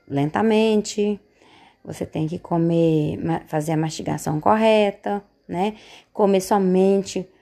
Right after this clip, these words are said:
quando está com fome física. Não adianta nada você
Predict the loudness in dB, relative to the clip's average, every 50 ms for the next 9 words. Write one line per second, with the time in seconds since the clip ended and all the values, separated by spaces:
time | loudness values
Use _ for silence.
0 | _ _ _ _ -8 -8 -8 -6 -6 -8 -6 -4 -4 -4 -4 -4 -4 -2 0 0
1 | 0 0 0 0 2 2 4 2 0 -2 -6 -10 -4 -2 0 0 0 -2 -4 -10
2 | -18 _ _ _ _ _ _ -20 -20 _ _ -6 -4 -2 -2 -2 0 2 2 2
3 | 2 2 2 4 4 4 4 2 2 0 -4 -4 -4 -6 -6 -4 -2 -2 0 0
4 | 0 -2 -6